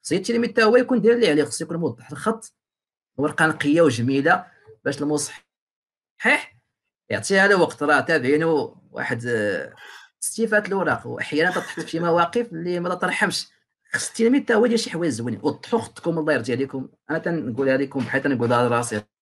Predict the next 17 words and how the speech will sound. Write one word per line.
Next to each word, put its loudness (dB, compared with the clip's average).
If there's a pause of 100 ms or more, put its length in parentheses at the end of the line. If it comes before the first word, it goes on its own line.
(680)
على 4
كل -4
حال -4
في -20
الامتحان -2 (760)
نتصنع 4
انا 2
الخط -2
يكون -2
زوين، -8
واخا -6
خطي -8
خايب، -4 (400)
باش -6
وندير 0
له 4
وينات، 2